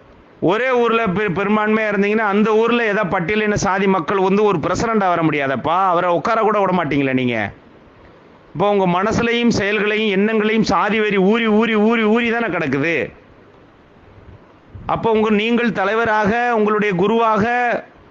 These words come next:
உங்களுடைய வழிகாட்டியாக, ஆ? அப்ப அவர் அப்படித்தான் இருந்தாரா? அதனுடைய பண்பும் அதனுடைய வெளிப்பாடும் தான் நீங்களா? அப்ப இதுல இருந்து புரி-, என்ன புரிஞ்சுக்கிறீங்க நீங்க?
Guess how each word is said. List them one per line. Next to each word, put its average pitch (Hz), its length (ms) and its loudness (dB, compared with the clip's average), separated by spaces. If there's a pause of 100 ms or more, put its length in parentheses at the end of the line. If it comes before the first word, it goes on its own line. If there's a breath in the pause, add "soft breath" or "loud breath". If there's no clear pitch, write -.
உங்களுடைய 202 460 0
வழிகாட்டியாக, 214 1000 -2 (1300)
ஆ? 269 280 -2 (1400)
அப்ப 180 240 -2
அவர் 208 220 2
அப்படித்தான் 220 340 0
இருந்தாரா? 156 720 0 (720)
அதனுடைய 208 500 0
பண்பும் 220 520 2
அதனுடைய 208 840 0 (240 loud breath)
வெளிப்பாடும் 214 520 0
தான் 220 140 -2
நீங்களா? 151 640 0 (720)
அப்ப 220 140 -4
இதுல 240 220 2
இருந்து 247 200 2
புரி-, 226 260 0
என்ன 247 160 0
புரிஞ்சுக்கிறீங்க 196 540 0
நீங்க? 165 440 -14